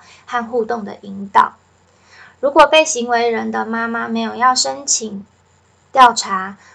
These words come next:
我会跟学校辅导老师直接讨论是否对行为人和被行为人进行个别辅导，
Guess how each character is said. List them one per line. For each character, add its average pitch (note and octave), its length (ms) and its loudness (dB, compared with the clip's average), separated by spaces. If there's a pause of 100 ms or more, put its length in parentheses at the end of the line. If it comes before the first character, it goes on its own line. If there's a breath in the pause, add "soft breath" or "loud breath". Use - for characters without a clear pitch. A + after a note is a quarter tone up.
(160 loud breath)
我 G#3+ 140 -8
会 A#3+ 200 -2
跟 A#3 260 -8
学 A#3 140 -6
校 C4+ 180 4
辅 A3 140 -8
导 A3 160 0
老 A3 180 0
师 A3 240 -6
直 A3 180 -10
接 A#3+ 200 -4
讨 G#3 200 -10
论 A#3 180 -8
是 D4 180 -4
否 G#3 160 -8
对 B3 160 -6
行 G#3+ 200 -10
为 G3+ 120 -8
人 G3 180 -8
和 A#3 220 -10
被 B3+ 120 -4
行 G#3+ 200 -12
为 G3+ 100 -10
人 G3 240 -8
进 A3+ 220 -6
行 G3+ 240 -12
个 A3 200 -2
别 G#3 240 -14
辅 G3 260 -12
导， G3 280 -6